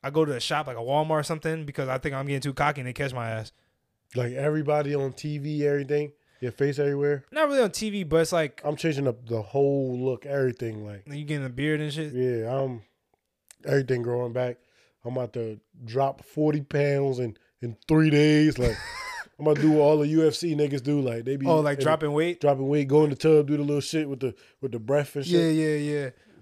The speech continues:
Speaker 1: Okay,
Speaker 2: Shit in the
Speaker 1: okay.
Speaker 2: system.
Speaker 1: That's not too bad. All right. Now, survive being homeless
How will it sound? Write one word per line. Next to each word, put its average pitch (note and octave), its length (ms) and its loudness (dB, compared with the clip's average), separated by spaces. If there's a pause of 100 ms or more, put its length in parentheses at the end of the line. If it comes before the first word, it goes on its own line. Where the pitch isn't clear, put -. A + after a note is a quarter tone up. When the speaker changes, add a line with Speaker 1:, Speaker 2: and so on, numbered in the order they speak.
Speaker 1:
Okay, G#3 140 -8
Speaker 2:
Shit - 100 0
in C3+ 40 0
the D3 80 0
Speaker 1:
okay. C3+ 180 -8
Speaker 2:
system. A#2 180 -12
Speaker 1:
That's E3+ 140 -6
not F3+ 140 -4
too C#3 120 -8
bad. G#2+ 320 -14 (500)
All C#3+ 80 -10
right. B2+ 220 -8 (720)
Now, D3+ 440 -2
survive E3+ 840 -2
being G3 240 -4
homeless D#3 680 -2